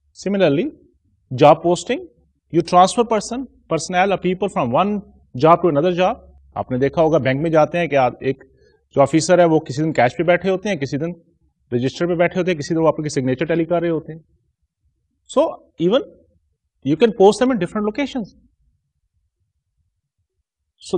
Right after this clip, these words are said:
that is again because you are fulfilling the requirement of your employees। जो लेबर आपकी डिमांड है उसको पूरा कर रहे हैं और internally आप एक जगह से दूसरी जगह पोस्टिंग कर रहे हैं उसकी,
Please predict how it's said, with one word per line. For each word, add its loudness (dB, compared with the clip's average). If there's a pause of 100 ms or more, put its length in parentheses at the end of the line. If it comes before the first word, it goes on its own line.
that -4
is -4
again -4 (120)
because -2
you -2
are 6
fulfilling -2
the 0
requirement -4
of -4
your -2
employees। -6 (560)
जो 4
लेबर 4 (260)
आपकी -8
डिमांड -2
है -2
उसको -6
पूरा 0
कर -4
रहे 0
हैं -2
और -12
internally 0
आप 2 (840)
एक -2
जगह 2
से -6
दूसरी -6
जगह 0 (100)
पोस्टिंग -8
कर -4
रहे -8
हैं -8
उसकी, -16